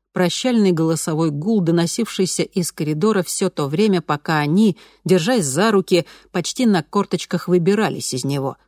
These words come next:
Казалось, что коридор втягивает их назад невидимым ветром. «У меня, кажется, украли голос», беззвучно сказала Нина Дура,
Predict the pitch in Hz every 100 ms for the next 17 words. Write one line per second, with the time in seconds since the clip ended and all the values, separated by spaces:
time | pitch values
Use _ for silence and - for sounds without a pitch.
0 | _ _ _ - 160 190 160 147 - 190
1 | - 156 139 135 175 180 - _ _ -
2 | 269 220 170 160 151 165 156 143 160 175
3 | - 143 135 135 143 147 165 170 - -
4 | - - _ _ _ _ - - - _
5 | _ _ _ - 196 190 190 190 214 185
6 | 185 202 - 190 196 160 160 170 196 170
7 | 151 151 - - - _ - 165 156 147
8 | 156 - 151 - 160 147 143 143 147 143
9 | 131 131 196 165